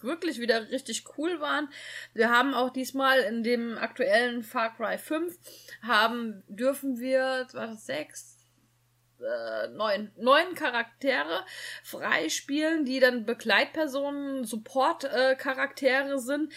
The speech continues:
die auch alle ihre eigene Story und ihren eigenen Storyzweig, ähm, haben. Die waren echt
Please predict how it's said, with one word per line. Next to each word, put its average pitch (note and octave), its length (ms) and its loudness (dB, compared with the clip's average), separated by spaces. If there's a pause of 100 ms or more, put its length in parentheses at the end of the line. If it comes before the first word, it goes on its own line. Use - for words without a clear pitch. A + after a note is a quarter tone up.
(240)
die B3 160 6
auch A#3+ 220 4
alle C#4+ 220 4
ihre A#3 300 2
eigene C4+ 320 2
Story D#4 580 0
und A#3 160 -2
ihren A3+ 240 0
eigenen A#3 380 -2
Storyzweig, D4+ 880 -2
ähm, B3 560 -4
haben. C4+ 360 0
Die A3+ 100 -2
waren A3+ 200 2
echt - 340 -2